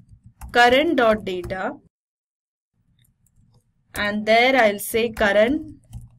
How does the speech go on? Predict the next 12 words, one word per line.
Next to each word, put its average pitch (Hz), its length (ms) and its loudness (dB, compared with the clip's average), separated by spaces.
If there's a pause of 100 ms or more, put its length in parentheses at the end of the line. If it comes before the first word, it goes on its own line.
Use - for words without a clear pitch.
(680)
equals 220 640 -4
current 220 680 0
dot 190 420 -8 (440)
left. 202 720 0 (1160)
So - 160 -6
I'll 214 120 4
specify 269 600 0
this 262 220 -4
condition, 208 800 -6 (1000)
else 214 680 2 (1900)
current 233 600 2 (960)
equals 214 760 -2